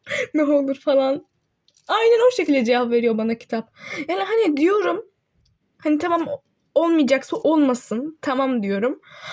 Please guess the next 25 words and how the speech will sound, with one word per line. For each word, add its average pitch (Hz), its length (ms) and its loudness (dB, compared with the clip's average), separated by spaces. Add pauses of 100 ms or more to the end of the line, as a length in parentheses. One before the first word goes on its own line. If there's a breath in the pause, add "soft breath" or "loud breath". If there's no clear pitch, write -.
Ama 349 160 -2
bu 381 40 -4
sefer 440 300 -2
de 381 100 -8
diyor 508 220 4
ki, 262 340 0 (800)
"Ama 392 140 0 (100)
bu 392 60 -4
şöyle, 311 520 0 (240)
hani 339 240 -4
ama 381 320 0 (360 loud breath)
bu 349 160 -2
var." 262 520 -4 (1160)
Yani 403 240 -2 (300 loud breath)
anlayamıyorum. 339 840 2
Mete 359 280 0
niye 403 340 2
böyle 294 320 2
davranıyor 247 580 2
ya? 233 360 -4
Hani - 680 -4 (1000)
spoiler 320 360 -4
olmasın. 294 580 -4 (840)
Hani 311 180 0
seviyor 339 560 0